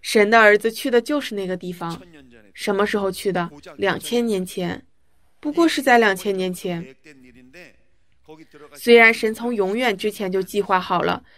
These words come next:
但耶稣进到那里不过是两千年前的事。神的儿子是怎么进到天国的呢？先成为人来到世上受死，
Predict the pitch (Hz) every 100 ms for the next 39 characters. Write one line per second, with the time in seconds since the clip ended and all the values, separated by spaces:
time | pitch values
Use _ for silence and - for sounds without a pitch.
0 | _ - 330 320 320 320 311 320 302 277
1 | 285 269 202 175 180 254 240 220 175 -
2 | 214 208 214 - - 175 202 202 170 160
3 | _ 202 262 262 - 277 277 254 202 175
4 | - 220 214 240 220 214 240 269 262 202
5 | - 165 233 233 214 - 214 202 180 180
6 | 180 180 - _ _ _ _ 180 226 247
7 | 220 196 170 - 240 240 - 233 233 233
8 | 190 190 180 190 196 233 220 220 240 208
9 | - 180